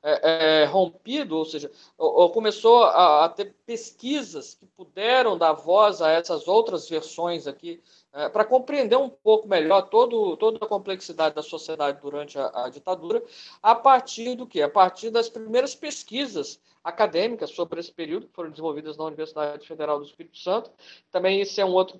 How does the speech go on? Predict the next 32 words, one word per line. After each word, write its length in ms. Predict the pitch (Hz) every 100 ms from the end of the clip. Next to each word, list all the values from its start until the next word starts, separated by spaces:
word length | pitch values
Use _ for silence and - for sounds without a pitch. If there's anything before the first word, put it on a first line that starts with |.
| -
aspecto, 800 | 151 - 170 165 165 151 143 -
é, 760 | 139 139 - 139 131 131 123
é, 20 | 117
aqui 200 | 135 147
do 80 |
Espírito 260 | 143 - _
Santo. 180 | 185 208
Nós 160 | 202
só 100 | 202
temos 340 | 180 208 214 180
uma 220 | 285 311
universidade 540 | 247 196 196 170 175
pública, 440 | - 208 277 208 -
que 140 | -
é 40 | 160
a 60 |
ufs, 480 | 156 247 247 - - _ _ - - _
e 80 | 220
mesmo 400 | 214 320 277 254
aqui, 360 | 214 254 262
mesmo 340 | 170 233 277 226
aqui 220 | 196 208
na, 340 | 185 170 160
na 140 | 156 151
ufs, 340 | 220 285 165
o 60 | 180
primeiro 380 | 208 202 277 285
curso 440 | - 240 277 -
de 80 | 160
pós-graduação 840 | - 170 170 165 156 147 160 156
em 60 | 151
História, 600 | 143 - 175 240 214